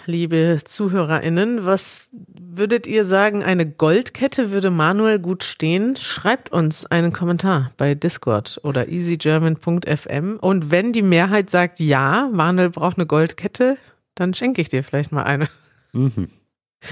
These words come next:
Speaker 1: Das, ich mache auch jetzt mal Umfragen, Manuel. Nicht nur hier du mit deinem Zahnarzt. Ich will auch mal was machen.
Speaker 2: Ich bin gespannt.
Speaker 1: Letzte,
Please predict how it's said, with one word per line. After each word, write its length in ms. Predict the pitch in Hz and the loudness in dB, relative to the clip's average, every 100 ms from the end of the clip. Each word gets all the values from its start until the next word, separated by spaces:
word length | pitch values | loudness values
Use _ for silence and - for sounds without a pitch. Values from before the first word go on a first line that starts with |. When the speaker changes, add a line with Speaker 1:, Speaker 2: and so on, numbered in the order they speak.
| - - - | -16 -16 -4
Speaker 1:
Das, 320 | 190 - - | -2 -2 -6
ich 180 | 220 220 | -4 0
mache 200 | 247 240 | 0 2
auch 120 | 277 | 2
jetzt 220 | 320 320 | 2 2
mal 100 | 208 | 2
Umfragen, 540 | 175 190 - 180 165 170 | 2 0 0 2 2 0
Manuel. 460 | 151 156 156 147 | 0 0 0 -2
Nicht 200 | 175 214 | -2 -4
nur 140 | 233 220 | 0 2
hier 160 | 202 | 2
du 200 | 175 175 | 0 -2
mit 180 | 220 208 | -2 0
deinem 240 | 160 160 160 | 0 -2 -4
Zahnarzt. 720 | - 156 160 185 233 - - - - | -2 -2 -2 -4 -6 -10 -20 -20 -10
Ich 160 | 202 208 | -6 -2
will 100 | 226 | 0
auch 200 | 247 277 | 2 2
mal 220 | 220 175 | 2 2
was 240 | 143 156 - | 2 -2 0
machen. 380 | 151 143 143 143 _ _ - _ _ | -2 0 -4 -6 _ _ -20 _ _
Speaker 2:
Ich 120 | 113 - | -6 -2
bin 140 | 107 | 0
gespannt. 600 | 107 - 98 82 76 - _ _ _ _ _ _ _ - - - - | 0 0 -2 -2 -8 -18 _ _ _ _ _ _ _ -20 -20 -20 -8
Speaker 1:
Letzte, 540 | 185 240 - 240 226 | -2 -2 0 2 2